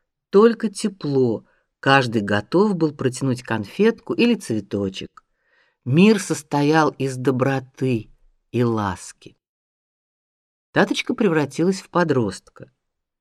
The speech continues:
Решили отправить её на лето в пионерский лагерь, чтобы привыкала к самостоятельности.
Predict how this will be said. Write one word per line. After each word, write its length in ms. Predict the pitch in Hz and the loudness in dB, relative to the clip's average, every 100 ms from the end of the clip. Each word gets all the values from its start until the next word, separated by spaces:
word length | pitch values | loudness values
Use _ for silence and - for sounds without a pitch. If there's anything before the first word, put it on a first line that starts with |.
| _ _ _ | _ _ _
Решили 420 | - 120 113 254 185 | -6 -2 0 2 2
отправить 640 | 113 - 123 127 - - | 0 -2 0 0 -2 -6
её 100 | 104 | -4
на 160 | 101 | -4
лето 300 | 117 233 269 | 0 -2 -2
в 80 | 175 | -6
пионерский 640 | - 117 147 202 - - | -2 0 0 -2 -4 -2
лагерь, 500 | 220 170 113 87 - _ _ _ _ | 0 2 0 -4 -10 _ _ _ _
чтобы 340 | - - 131 135 | -20 -8 -2 0
привыкала 760 | 127 104 98 - 139 202 226 190 | 0 -2 -4 -2 0 0 -2 -6
к 40 | - | -6
самостоятельности. 1300 | - 175 - 156 147 104 90 - 90 95 - - - | -2 -2 -2 -2 0 -2 -6 -10 -14 -14 -20 -20 -20